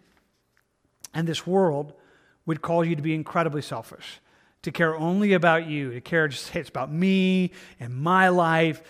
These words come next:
and what I have, and I don't care about anybody else." And God says, "No, we would be those, it's not about that." And the, and the crazy thing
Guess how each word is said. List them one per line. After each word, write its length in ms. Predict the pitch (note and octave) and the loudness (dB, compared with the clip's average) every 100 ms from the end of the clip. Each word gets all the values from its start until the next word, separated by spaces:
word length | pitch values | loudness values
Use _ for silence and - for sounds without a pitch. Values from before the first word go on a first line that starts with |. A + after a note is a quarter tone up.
| - C#3 | -16 -10
and 120 | B2+ | -6
what 160 | C3 | 0
I 220 | E3 F#3+ F#3+ | 4 4 4
have, 400 | E3+ E3 D#3+ D3 | 4 4 4 2
and 100 | D#3 | -2
I 40 | |
don't 180 | D#3 D3+ | -4 -8
care 280 | - F#3 G3+ | 0 4 4
about 220 | F#3 F3 | 6 4
anybody 460 | E3+ D#3+ D#3 D3+ | 2 -2 0 0
else." 220 | D3 D3 D#3+ | -2 -4 -8
And 100 | D#3 | -10
God 160 | E3+ | -10
says, 160 | - D#3 | -12 -14
"No, 480 | D#3+ G#3+ C4 C#3+ - _ - _ | -12 -12 -12 -14 -18 _ -20 _
we 100 | F3+ | -4
would 120 | G#3+ F3+ | -2 0
be 120 | E3 | 0
those, 300 | D#3+ E3 F3+ | 0 -2 -4
it's 180 | D#3+ F3 | -12 -10
not 240 | D#3+ A#3+ | -6 -4
about 320 | D#3 A#2 - | -4 -6 -8
that." 220 | B2+ C3 - | -6 -6 -4
And 180 | D#3+ | 0
the, 140 | E3 - | 0 0
and 140 | D#3+ | -4
the 60 | D#3+ | -4
crazy 580 | - - A3 B3 G#3+ D3 | -8 -8 -4 -4 -4 -8
thing 400 | C3 A#2 F#3+ | -10 -16 -18